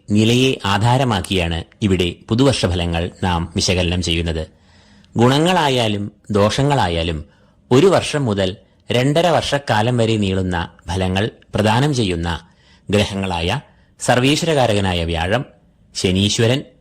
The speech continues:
രാഹു, കേതു എന്നിവയാണ് ആ നാല് ഗ്രഹങ്ങൾ. കർക്കിടകക്കൂറുകാരെ സംബന്ധിച്ച്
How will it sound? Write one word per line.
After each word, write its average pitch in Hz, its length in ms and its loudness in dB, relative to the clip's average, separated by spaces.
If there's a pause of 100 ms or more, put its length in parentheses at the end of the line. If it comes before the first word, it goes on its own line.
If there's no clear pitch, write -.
(260)
രാഹു, 98 480 0 (580)
കേതു 131 420 2 (360)
എന്നിവയാണ് 127 640 2 (260)
ആ 101 140 0
നാല് 92 440 0 (100)
ഗ്രഹങ്ങൾ. 85 420 -4 (920)
കർക്കിടകക്കൂറുകാരെ 156 880 2
സംബന്ധിച്ച് 95 560 -2